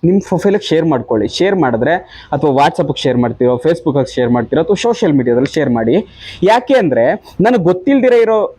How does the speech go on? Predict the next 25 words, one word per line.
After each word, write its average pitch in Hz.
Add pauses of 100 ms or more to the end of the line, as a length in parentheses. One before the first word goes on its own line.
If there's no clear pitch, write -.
ಇನ್ನೊಬ್ಬ 208
ನನ್ನ 202
ಸಮುದಾಯದವನು 180 (360)
ಅವರ 190 (840)
ಮಗಳಿಗೋ 143
ಅಥವಾ 139
ಮಗನಿಗೋ, 135 (340)
ಆ, 131 (500)
ಒಂದು 147 (140)
ವಧುನ 190
ವರುಣ 165 (320)
ವರರ 160
ಒಂದು 147
ಏನು 170
ಮಾಹಿತಿ 185
ತಿಳ್ಕೊಳ್ಳೋಕ್ಕೋಸ್ಕರ 151
ಕಾಯ್ತಾ 131
ಇರ್ತಾರೆ, 135
ಅವ್ರಿಗೆ 208
ಸ್ವಲ್ಪ 180
ಹೆಲ್ಪ್ 175
ಆಗಲಿ. 156
ದಯವಿಟ್ಟು 202
ಶೇರ್ 175
ಮಾಡಿ, 123